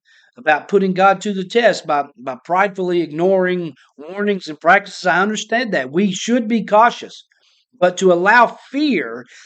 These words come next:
to keep us from finding a way to minister to the sick is wrong. It's sin.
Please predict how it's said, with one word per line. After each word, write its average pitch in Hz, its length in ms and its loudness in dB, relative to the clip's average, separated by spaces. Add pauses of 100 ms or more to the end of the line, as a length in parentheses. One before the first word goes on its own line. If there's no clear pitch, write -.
(260)
to 175 100 0
keep 277 420 -2
us 160 200 4
from 151 200 -4
finding 247 520 0
a 208 60 2
way 214 200 6
to 196 100 4
minister 202 520 0
to 190 160 -8
the 160 120 -10
sick 240 320 -4
is 135 120 -8
wrong. 151 520 2 (560)
It's 170 240 -18
sin. 302 380 -4